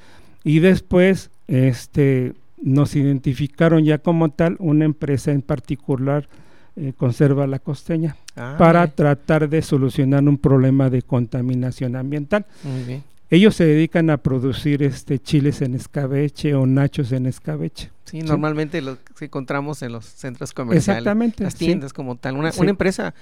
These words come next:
Speaker 2: bastante
Speaker 1: Una empresa
Speaker 2: consolidada,
Speaker 1: bast-,
Speaker 2: ¿no?
Speaker 1: sí, una
Speaker 2: Ya
Speaker 1: empresa
Speaker 2: de bas-,
Speaker 1: bastante
Speaker 2: bastantes
Speaker 1: fuerte.
Speaker 2: años, ¿no? Sí, cómo
Speaker 1: Claro.
Speaker 2: no.
Speaker 1: Sí,
Speaker 2: Bastante.
Speaker 1: e-, esa empresa, una de sus fábricas está en el Estado de México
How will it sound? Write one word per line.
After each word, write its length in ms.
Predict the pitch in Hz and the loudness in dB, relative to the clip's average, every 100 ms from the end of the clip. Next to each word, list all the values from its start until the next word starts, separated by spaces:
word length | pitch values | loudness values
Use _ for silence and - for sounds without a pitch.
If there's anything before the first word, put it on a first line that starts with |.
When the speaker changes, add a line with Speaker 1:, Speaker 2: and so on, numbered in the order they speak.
| - - - | -20 -20 -10
Speaker 2:
bastante 680 | 131 160 165 175 151 131 117 | -6 -4 -6 -6 -8 -8 2
Speaker 1:
Una 200 | 165 208 | 6 6
empresa 320 | - - 147 | 6 6 6
Speaker 2:
consolidada, 40 | 147 117 | 4 2
Speaker 1:
bast-, 40 | |
Speaker 2:
¿no? 180 | 123 214 - - | -4 -8 -12 -2
Speaker 1:
sí, 140 | 185 | 2
una 240 | 180 190 | 4 4
Speaker 2:
Ya 100 | 175 | 2
Speaker 1:
empresa 160 | 165 156 | 2 4
Speaker 2:
de 20 | |
bas-, 120 | 156 | 2
Speaker 1:
bastante 300 | - 147 135 | 2 0 2
Speaker 2:
bastantes 380 | 147 165 170 165 | 2 6 4 4
Speaker 1:
fuerte. 60 | 127 160 | 0 0
Speaker 2:
años, 240 | 156 131 | -2 -6
¿no? 100 | 131 | -8
Sí, 140 | 190 240 | -10 -6
cómo 120 | 165 | 0
Speaker 1:
Claro. 180 | 139 160 | 2 2
Speaker 2:
no. 60 | 196 - - - | -2 -14 -20 -20
Speaker 1:
Sí, 140 | - 180 | -2 -2
Speaker 2:
Bastante. 240 | 160 131 | 0 -4
Speaker 1:
e-, 200 | 185 196 | -2 0
esa 220 | 185 208 | 0 2
empresa, 680 | 202 175 165 156 - 190 180 | 2 4 4 4 2 2 2
una 340 | 220 151 180 170 | 4 6 8 6
de 80 | 151 | 2
sus 200 | 151 - | 0 0
fábricas 540 | 156 151 156 170 135 | 0 0 -2 -4 -2
está 240 | 160 - 147 | -6 0 4
en 120 | 147 | 4
el 100 | 131 | 2
Estado 360 | 120 143 131 127 | 0 0 0 2
de 100 | 139 | 0
México 580 | 151 139 151 - 143 | 0 0 -4 0 -2